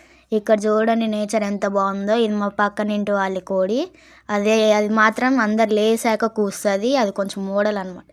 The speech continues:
ములక్కాయ చట్నీ మేము ఇంత మునుపు కొట్టేసాం ఫ్రెండ్స్, బాగా పురుగులు పడ్డాయని. ఇప్పుడు మంచిగా ఇగురు వస్తుంది. ఇదేమో మా ఇంటి పక్కన వాళ్ళ ఇంట్లో ఉన్న సపోటా చెట్టు.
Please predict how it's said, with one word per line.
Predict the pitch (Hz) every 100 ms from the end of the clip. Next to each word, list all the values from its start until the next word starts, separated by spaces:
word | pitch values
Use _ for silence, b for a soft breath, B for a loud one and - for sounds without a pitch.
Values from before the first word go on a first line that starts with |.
| -
ములక్కాయ | 226 226 - 233
చట్నీ | 226 226 214 247
మేము | 247 226
ఇంత | 214 208
మునుపు | 208 208 214
కొట్టేసాం | 214 214 214 214 214 214 196
ఫ్రెండ్స్, | 214 226 220
బాగా | 202 202 202
పురుగులు | 202 202 202 208
పడ్డాయని. | 208 190 185 185 202 247
ఇప్పుడు | 247 214
మంచిగా | 208 202 202 220 214
ఇగురు | 208 202 202
వస్తుంది. | 196 190 - 190 196 277 - b b b b 226
ఇదేమో | 214 214 226 247
మా | 226
ఇంటి | 214 208 208
పక్కన | 214 214 214 208
వాళ్ళ | 202 196 196 196 196 196
ఇంట్లో | 196 196 196 214
ఉన్న | 202 196
సపోటా | 196 196 202 196 196 185
చెట్టు. | 185 180 - 285